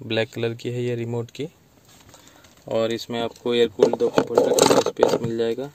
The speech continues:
USB aux के option, twelve volt का चार्जिंग socket, auto एसी मिलता है आपको इसमें, Hazard का switch। तो इसमें आप इस, यहाँ से home पे जा सकते हैं।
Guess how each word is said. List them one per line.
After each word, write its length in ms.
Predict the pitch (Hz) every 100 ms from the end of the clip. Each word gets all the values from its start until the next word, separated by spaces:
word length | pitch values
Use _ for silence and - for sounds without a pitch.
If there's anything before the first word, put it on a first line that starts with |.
| -
USB 440 | 113 117 110 -
aux 220 | 120 113 -
के 120 | 120
option, 320 | 117 - 120
twelve 220 | 113 113
volt 160 | 113 110
का 100 | 113
चार्जिंग 360 | 107 110 120
socket, 360 | 120 113 110 117 - _ _
auto 180 | 117 120
एसी 300 | 120 113 -
मिलता 300 | 113 113 117
है 80 | 113
आपको 220 | 110 -
इसमें, 280 | 120 - 151 - _ - - _ _ _
Hazard 280 | 113 113 113
का 120 | 120
switch। 460 | 120 127 123 - -
तो 100 | 120
इसमें 280 | 117 - 117
आप 240 | 113 -
इस, 240 | 117 117 - _ _ _ _ _ _ _ _ _ _ _ _ _ _ _ _ _ _ _ _ _ _ _ _ _ _ _ _ _ _ _ _ _ _ _ _ _ _ _ _ - _ _ _ _ _
यहाँ 120 | 117 117
से 160 | 127
home 240 | 117 117 110
पे 120 | 117
जा 140 | 113
सकते 300 | 113 - -
हैं। 200 | 123 -